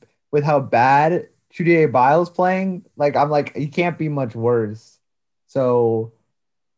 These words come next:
um, through that lens, this year's been kind of exciting. I think Wahhab's taken a step forward. Um, I don't know. I think the next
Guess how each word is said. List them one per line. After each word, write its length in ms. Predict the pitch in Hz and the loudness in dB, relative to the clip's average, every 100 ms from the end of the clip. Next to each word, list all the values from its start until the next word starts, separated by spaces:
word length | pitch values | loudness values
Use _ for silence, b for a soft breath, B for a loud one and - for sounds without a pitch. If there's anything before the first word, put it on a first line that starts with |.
| - | -6
um, 600 | 123 123 113 104 98 82 _ _ _ _ _ _ - | -2 0 -2 -4 -8 -12 _ _ _ _ _ _ -4
through 220 | 196 160 | 0 2
that 320 | 123 135 175 | 4 2 2
lens, 720 | 196 214 226 233 208 - - _ _ _ | 0 0 -2 -6 -10 -14 -20 _ _ _
this 160 | 214 - | -6 -4
year's 120 | 247 | -6
been 140 | 320 | -6
kind 160 | 294 349 | -6 -6
of 80 | 349 | -6
exciting. 480 | - 359 392 117 76 | -8 -8 -6 -6 -6
I 100 | 117 | -8
think 200 | 160 127 | -6 -2
Wahhab's 540 | 127 123 123 135 139 | -4 -2 -2 -2 -4
taken 260 | 151 139 139 | -6 -6 -6
a 40 | |
step 320 | 139 139 117 | -6 -6 -6
forward. 580 | - 139 139 147 175 - _ _ _ _ | -6 -4 0 0 -2 -8 _ _ _ _
Um, 520 | 123 120 117 117 113 107 | -6 -4 -2 -2 -6 -6
I 100 | 127 | -4
don't 300 | 135 151 143 | -2 -2 -2
know. 280 | 139 147 104 | 0 0 0
I 140 | 131 | -2
think 160 | 143 156 | -4 -6
the 80 | 127 | -6
next 540 | 120 135 127 - _ | -2 -4 -4 -16 _